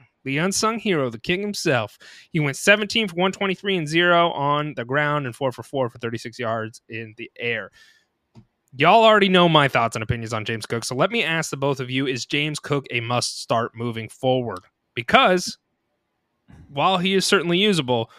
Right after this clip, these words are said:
he's not getting involved in the red zone much. So let me, uh, let me throw you guys a,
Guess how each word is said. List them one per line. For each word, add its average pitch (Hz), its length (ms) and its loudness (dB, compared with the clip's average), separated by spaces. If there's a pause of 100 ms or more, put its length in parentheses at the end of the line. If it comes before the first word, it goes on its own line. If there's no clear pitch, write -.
(260)
he's 151 140 -6
not 233 180 0
getting 247 180 -6
involved 208 340 -2
in 202 80 -4
the 190 60 -4
red 190 220 -2
zone 110 180 -8
much. 101 260 -12
So 120 160 -8
let 135 160 -2
me, 185 140 -2
uh, 170 140 -4
let 165 140 -6
me 175 80 -4
throw 180 220 -2
you 170 140 -4
guys 156 300 -2
a, 123 200 -4